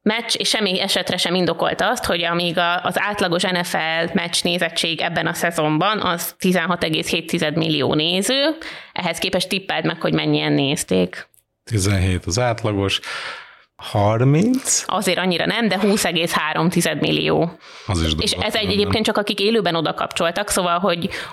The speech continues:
Speaker 1: hogy ny-, nincsenek nyilván benne azok, akikhez később ért el a hír, és mondjuk csak a, a, az ilyen klippeket, meg összevágásokat nézték meg Taylor Swiftről.
Speaker 2: De különben ez számomra lehet, hogy velem van a hiba, én ezt elismerem, de hogy bennem van a hiba,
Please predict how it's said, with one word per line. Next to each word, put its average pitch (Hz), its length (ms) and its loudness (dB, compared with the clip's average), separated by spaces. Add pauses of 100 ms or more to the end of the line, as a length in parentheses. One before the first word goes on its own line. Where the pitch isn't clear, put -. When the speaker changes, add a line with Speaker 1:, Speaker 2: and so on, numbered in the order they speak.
Speaker 1:
hogy 165 360 0
ny-, 185 300 4
nincsenek 175 460 2
nyilván 165 340 0
benne 156 380 2
azok, 165 240 -2
akikhez - 1000 -2
később 180 440 2
ért 170 320 2
el 175 120 2
a 170 100 0
hír, 170 320 2
és - 260 -2
mondjuk 165 320 2
csak 160 260 0
a, 160 260 2
a, 165 560 0
az 170 100 0
ilyen 165 200 2
klippeket, 170 440 -2
meg 165 100 2
összevágásokat 165 680 0
nézték 175 340 -2
meg 175 140 -2
Taylor 156 300 0
Swiftről. 95 540 0
Speaker 2:
De 117 160 2
különben 120 340 2
ez 120 120 4
számomra 120 640 2 (200)
lehet, 123 460 0
hogy 92 140 2
velem 87 360 2
van 90 160 4
a 90 80 2
hiba, 90 280 2
én 92 140 2
ezt - 180 0
elismerem, 92 500 2
de 92 200 2
hogy 101 220 2
bennem 98 360 2
van 98 120 4
a 95 60 4
hiba, 98 320 2